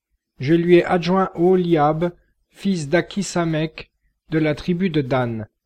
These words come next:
et j'ai mis la sagesse dans le cœur de tout homme habile, pour qu'ils exécutent tout ce que je t'ai ordonné. La tente de réunion, l'arche du témoignage,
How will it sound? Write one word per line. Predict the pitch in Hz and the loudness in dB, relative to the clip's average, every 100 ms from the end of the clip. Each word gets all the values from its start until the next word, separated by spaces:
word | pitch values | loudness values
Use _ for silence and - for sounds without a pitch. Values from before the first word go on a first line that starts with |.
| _ _ _ - | _ _ _ -2
et | 165 | 0
j'ai | 156 175 | 2 2
mis | 202 | 2
la | 185 160 | 2 2
sagesse | 185 175 175 175 | 0 0 2 0
dans | 151 160 | 0 -2
le | 160 | -2
cœur | - 180 165 | 0 0 2
de | 143 | -2
tout | 139 214 196 | -4 -2 0
homme | 160 151 | 0 -2
habile, | 175 160 151 165 175 _ _ _ _ | -6 -4 -2 -2 -4 _ _ _ _
pour | - 180 | -4 -2
qu'ils | - 175 160 | 0 0 2
exécutent | 196 175 180 180 185 | 2 2 0 -2 -4
tout | - 202 | -6 -4
ce | 214 | -4
que | 202 208 | 0 0
je | 156 | 0
t'ai | 147 185 | -2 0
ordonné. | 185 160 143 139 123 117 107 _ _ _ _ _ _ _ _ | 2 0 -2 -2 -2 -6 -8 _ _ _ _ _ _ _ _
La | 151 156 | -4 -2
tente | 190 190 156 | 0 -2 -2
de | 151 147 | -2 0
réunion, | 147 185 170 156 135 143 175 _ _ _ _ _ 160 | 2 2 2 0 -2 -4 -8 _ _ _ _ _ 2
l'arche | 175 175 - | 2 2 -4
du | 156 143 | -4 -4
témoignage, | - 196 190 160 143 131 139 147 | -2 0 0 0 -2 0 -2 -4